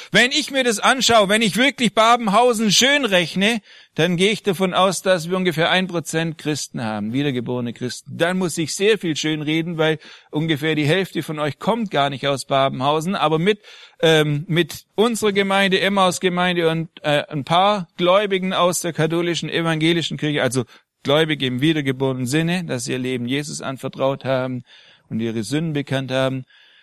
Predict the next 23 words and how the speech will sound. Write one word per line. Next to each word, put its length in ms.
würde 300
ich 160
mal 180
sagen, 500
wirklich 440
schön 280
gerechnet, 540
ein 380
Prozent 880
Ba-, 240
der 140
Babenhäuser 720
sind 220
gläubig. 640
Und 140
dann 140
erschreckt 520
mich 180
das, 240
weil 160
ich 140
stell 260
fest, 420